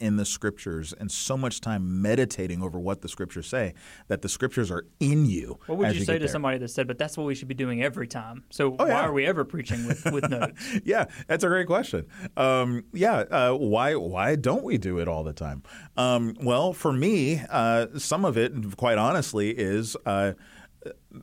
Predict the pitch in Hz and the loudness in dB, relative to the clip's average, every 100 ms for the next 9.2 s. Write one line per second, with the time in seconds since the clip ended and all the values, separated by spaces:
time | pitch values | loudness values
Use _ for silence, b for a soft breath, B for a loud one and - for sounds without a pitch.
0 | - - 113 117 113 107 110 107 117 110 | -12 -6 0 2 4 6 4 2 2 0
1 | 120 107 110 104 101 107 110 127 131 92 | 2 0 2 2 4 2 2 2 2 2
2 | 87 92 92 87 85 85 87 80 87 87 | 2 0 0 0 0 0 0 -2 -4 -4
3 | 80 B 214 B 104 101 98 101 - - | -4 B -10 B 0 4 2 2 -2 0
4 | 117 110 104 117 110 123 - - 147 135 | 4 4 4 0 0 -2 -2 -2 2 2
5 | 85 90 107 107 151 156 113 104 95 95 | 2 0 0 2 2 0 0 2 2 0
6 | - - 113 104 101 101 - B B B | -2 -4 2 4 4 0 -6 B B B
7 | - 98 98 98 - 165 - - - - | -2 2 2 0 -4 -16 -16 -18 -20 -20
8 | - - 107 101 123 107 120 117 123 165 | -20 -8 -2 2 2 4 2 2 0 0
9 | 117 73 | -2 -4